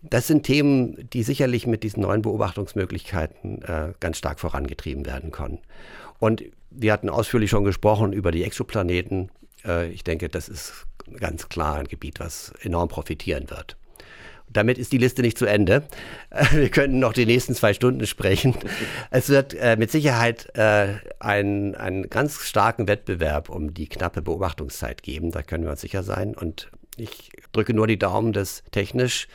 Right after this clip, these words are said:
das Gerät weiterhin so fehlerfrei funktioniert, wie das schon in der sehr spannenden Phase des amerikanischen Deployment und Commissioning passiert ist, also dem halben Jahr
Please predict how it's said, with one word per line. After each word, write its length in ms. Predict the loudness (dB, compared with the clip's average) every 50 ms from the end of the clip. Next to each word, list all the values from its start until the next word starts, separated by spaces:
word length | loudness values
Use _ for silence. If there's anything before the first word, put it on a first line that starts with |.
| -20 -20 -20 -20 -20 -12 -6
das 140 | -6 -6 -4
Gerät 380 | -4 -4 0 0 0 0 2
weiterhin 460 | 2 2 2 2 2 2 2 0 0
so 360 | -2 -2 0 2 2 2 0 -4 -8 -18 _
fehlerfrei 520 | -4 -2 0 0 0 -2 -2 -2 -2 0
funktioniert, 720 | 0 -2 -4 -4 -2 -4 -4 -2 0 0 -2 -2 -4 -4 -6
wie 80 | -4
das 260 | -4 -4 -6 -4 -6
schon 260 | -4 -2 -2 -2 -4 -6 -12 -20 -20 -20 -20 -14 -8
in 80 | -2
der 160 | 0 0 2 2
sehr 140 | 0 0
spannenden 440 | -2 0 0 0 2 2 2 0 -2
Phase 460 | 0 0 0 2 2 0 0 -2 -4
des 420 | -4 -6 -10 -10 -10 -12 -14 -16 -18 -20 _ _ -20 _ _ _ _ -20 _ -20 -16
amerikanischen 640 | -12 -10 -8 -8 -6 -6 -4 -4 -4 -4 -6 -8 -8
Deployment 640 | -10 -10 -6 -2 0 0 2 2 2 0 0 -2 -4
und 140 | -8 -12 -8
Commissioning 560 | -4 -4 -2 -2 -2 -2 -4 -4 -6 -6 -8
passiert 340 | -10 -10 -10 -8 -10 -10 -10
ist, 120 | -10 -10
also 140 | -10 -8 -8
dem 200 | -8 -8 -6 -4 -2
halben 220 | -2 0 -2 -2
Jahr 320 | -2 0 0 0 0 -2